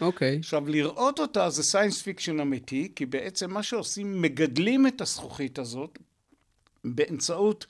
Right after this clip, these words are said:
Speaker 2: כל מיני גזים וחומרים כימיים במעבדה.
Speaker 1: כלומר, ממש יוצרים אותה?
Speaker 2: ממש מייצרים אותה, מייצרים איזשהו מוט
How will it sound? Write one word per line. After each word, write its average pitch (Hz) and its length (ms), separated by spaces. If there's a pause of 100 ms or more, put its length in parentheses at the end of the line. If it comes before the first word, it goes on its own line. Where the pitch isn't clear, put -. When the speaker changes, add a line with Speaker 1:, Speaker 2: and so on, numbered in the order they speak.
(320)
Speaker 2:
כל 165 140
מיני 165 280
גזים 139 540
וחומרים 123 520
כימיים 120 480
במעבדה. 120 340
Speaker 1:
כלומר, 139 220
ממש 143 240
יוצרים 139 460
אותה? 127 220
Speaker 2:
ממש 196 400
מייצרים 185 460
אותה, 240 260
מייצרים 202 640
איזשהו 175 480
מוט 170 440